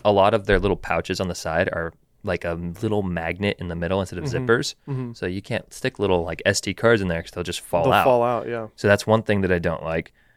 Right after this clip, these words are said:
Speaker 1: Uh, but two, it, everything just kinda moves around in there 'cause it's just a big hollow cavity.
Speaker 2: Yeah.
Speaker 1: And then you have, like, the little support things in between, but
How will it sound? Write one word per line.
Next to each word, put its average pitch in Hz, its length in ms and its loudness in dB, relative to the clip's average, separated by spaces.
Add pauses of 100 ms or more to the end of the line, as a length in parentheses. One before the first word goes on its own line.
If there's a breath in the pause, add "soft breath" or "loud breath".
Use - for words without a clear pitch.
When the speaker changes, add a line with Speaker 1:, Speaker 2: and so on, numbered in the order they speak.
(180)
Speaker 1:
Uh, 101 180 8
but - 160 0
two, 143 540 6
it, - 260 0
everything 143 300 4
just 139 160 -2
kinda 143 280 6 (240)
moves 107 460 0
around 95 420 2
in 110 60 0
there 87 160 0
'cause 98 120 -10
it's 92 100 -8
just 120 160 -6
a - 20 -6
big 104 240 -2
hollow 101 460 0
cavity. 98 640 -4
Speaker 2:
Yeah. 160 340 6
Speaker 1:
And 104 120 -2
then 95 160 -2
you 95 140 -4
have, 101 180 0
like, 95 160 -2
the 92 80 -14
little 95 260 -2
support - 460 -6
things 98 240 -8
in 87 80 -10
between, 123 500 -4
but 92 300 0